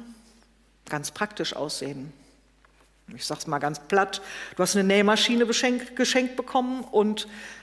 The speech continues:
dann fängst du an, anderen schöne Sachen zu nähen.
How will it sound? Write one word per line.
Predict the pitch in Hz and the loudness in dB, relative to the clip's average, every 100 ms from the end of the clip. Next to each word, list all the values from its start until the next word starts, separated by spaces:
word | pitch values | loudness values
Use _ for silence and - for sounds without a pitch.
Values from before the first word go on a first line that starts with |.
| - _ _ _ _ - | -20 _ _ _ _ -4
dann | 190 | -2
fängst | 196 214 - | 0 -2 0
du | - | 0
an, | 175 220 220 | 0 -2 -2
anderen | 175 170 170 | -2 0 -2
schöne | 185 - 190 196 | -2 0 0 0
Sachen | 190 190 202 | -2 -4 -8
zu | - | -4
nähen. | 208 226 139 127 | -2 -2 -4 -12